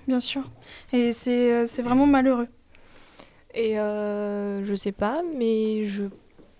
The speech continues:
Speaker 2: je, on peut voir un affa-, du coup, Diana, après, j'aurais une question pour toi, mais, euh, est-ce que vous pensez qu'on peut parler après de, parce que j'ai vu qu'il y avait un affaiblissement des, la politique zéro covid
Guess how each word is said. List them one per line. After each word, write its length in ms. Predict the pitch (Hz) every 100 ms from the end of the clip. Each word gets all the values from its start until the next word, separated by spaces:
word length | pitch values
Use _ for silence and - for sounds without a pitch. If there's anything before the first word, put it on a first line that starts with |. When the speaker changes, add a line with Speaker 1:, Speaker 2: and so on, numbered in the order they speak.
| -
Speaker 2:
je, 180 | 202 202 208
on 300 | 196 196 196
peut 100 | 208
voir 200 | 208 226
un 100 | 220
affa-, 240 | 208 202 - _ _ - - _ _ _ _
du 160 | 214 220
coup, 120 | 277
Diana, 220 | 240 233
après, 180 | 247 247
j'aurais 140 | 220
une 60 | 208
question 260 | 214 226 233
pour 160 | 226
toi, 300 | - 226 285 320
mais, 340 | 214 208 208 208
euh, 240 | 202 196
est-ce 200 | 202 -
que 80 | 277
vous 160 | 277 226
pensez 520 | 208 202 - 240 294 _ _ -
qu'on 100 | 202
peut 160 | 202
parler 380 | 196 202 196 226
après 400 | 214 196 - 220
de, 320 | 202 190 196 196 _ _ _ _ _ _
parce 100 | -
que 100 | -
j'ai 120 | 233 226
vu 100 | 247
qu'il 120 | 254
y 40 |
avait 80 | 208
un 140 | 196
affaiblissement 640 | 202 208 220 214 214 220 226
des, 520 | 214 202 196 190 190 - _ _ _ _ _ _
la 120 | 208 196
politique 600 | - 226 226 - 226 214
zéro 280 | 208 202 196
covid 360 | 208 190 254